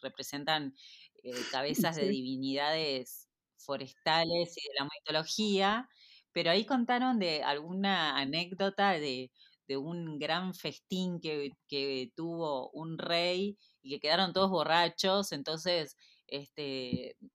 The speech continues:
Speaker 1: qui-, quiso representar a, a toda esta gente que estaba súper borracha en una fiesta y,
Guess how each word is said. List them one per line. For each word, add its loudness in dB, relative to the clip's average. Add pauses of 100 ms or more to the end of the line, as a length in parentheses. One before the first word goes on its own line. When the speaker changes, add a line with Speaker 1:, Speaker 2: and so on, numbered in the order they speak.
(220)
Speaker 1:
qui-, -16
quiso 0
representar -2
a, 4
a -4
toda 0
esta -2
gente -6
que -8
estaba 0
súper -4
borracha 0
en -4
una -6
fiesta -2 (340)
y, -10